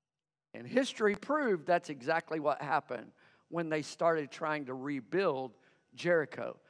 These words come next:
So Jericho was the cursed city. Jerusalem was the blessed city. I just find it interesting. Part of what Jesus is saying to this guy that was an expert is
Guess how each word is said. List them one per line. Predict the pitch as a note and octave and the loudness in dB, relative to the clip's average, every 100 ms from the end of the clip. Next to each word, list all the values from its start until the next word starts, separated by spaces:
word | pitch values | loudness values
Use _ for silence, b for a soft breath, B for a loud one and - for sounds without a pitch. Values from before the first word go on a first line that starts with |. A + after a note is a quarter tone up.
| b b | b b
So | - A3+ | 2 4
Jericho | E3+ - B3 D#4 E4 - A3 | 4 6 8 10 8 6 6
was | G3 G3+ G#3+ G3+ - | 8 10 10 10 2
the | F3 | -6
cursed | - B3+ C4+ G#3 | 2 4 4 2
city. | - F#3+ E3 D#3+ b b b | -2 0 0 -4 b b b
Jerusalem | - F3+ A3+ D#4 C4+ A#3 G#3 | -4 4 6 6 4 2 2
was | G3 G3+ G3 - | 6 8 6 0
the | - | -4
blessed | D3+ F#3+ G#3 F3 - - b b - | 4 6 8 6 -2 -16 b b -18
city. | - G3+ F3 A#2 - _ _ _ _ _ _ _ _ - | -4 0 0 -4 -12 _ _ _ _ _ _ _ _ -8
I | |
just | G3 A#3 - | -2 -2 0
find | G3 G3+ | 0 2
it | F3 E3 | 0 -4
interesting. | F3 E3 D3+ - A#2 - - _ _ _ _ - | -8 -6 -10 -10 -14 -14 -20 _ _ _ _ -8
Part | - C4+ D#4+ | 6 6 8
of | D4 | 6
what | A3+ G3+ | 6 4
Jesus | D#3+ G#3 A3 G3 D3+ | 0 -6 -4 -6 -6
is | D#3 | -8
saying | - G#3 G#3 F3+ D3 | -2 0 2 0 -4
to | - E3 | -8 -4
this | F3 D#3+ | -4 -2
guy | E3+ E3+ | 0 2
that | D#3 D3 | 0 -2
was | D#3+ C#3+ | -4 -4
an | C3+ | -4
expert | F3 G#3 - - C3+ B2 - | -2 -2 -6 -8 -6 -6 -2
is | F3+ C#3 A#2+ | 2 2 -2